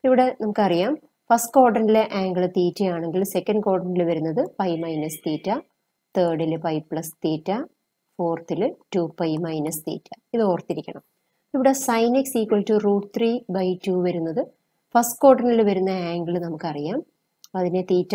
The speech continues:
എന്നാണ് എടുക്കേണ്ടത്. അപ്പൊ theta equal to pi by three, sixty ഡിഗ്രിയാണ് root three by two എന്നുള്ള answer വരുന്നത്. ഇവിടെ sin x positive ആയതുകൊണ്ട് sin x positive വരുന്ന ഫസ്റ്റ് and second quadrant ആണ്. അപ്പൊ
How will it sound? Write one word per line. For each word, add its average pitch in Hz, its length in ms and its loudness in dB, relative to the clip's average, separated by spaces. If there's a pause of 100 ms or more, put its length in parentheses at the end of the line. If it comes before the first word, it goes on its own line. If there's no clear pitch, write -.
എന്നാണ് 170 280 -2
എടുക്കേണ്ടത്. 160 380 -4 (160)
അപ്പൊ 196 140 -8 (100)
theta 165 240 -2 (200)
equal 156 280 -6 (120)
to 262 60 0 (500)
pi 175 120 2 (140)
by 160 80 -2 (120)
three, - 160 -12 (500)
sixty 214 380 0 (120)
ഡിഗ്രിയാണ് 165 520 -2 (520)
root 185 220 2
three 180 200 4
by 160 160 0
two 160 120 -2
എന്നുള്ള 156 220 -4 (120)
answer 190 300 -2
വരുന്നത്. 151 320 -10 (420)
ഇവിടെ 262 220 4 (480)
sin 220 300 8
x 214 220 -2
positive 208 640 2
ആയതുകൊണ്ട് 160 400 -4 (140)
sin 170 260 -4
x 180 240 -6
positive 170 460 -2
വരുന്ന 175 280 -2
ഫസ്റ്റ് 202 340 -6
and 175 200 -6
second 185 340 -4
quadrant 151 440 -6
ആണ്. 175 160 -6 (280)
അപ്പൊ - 140 0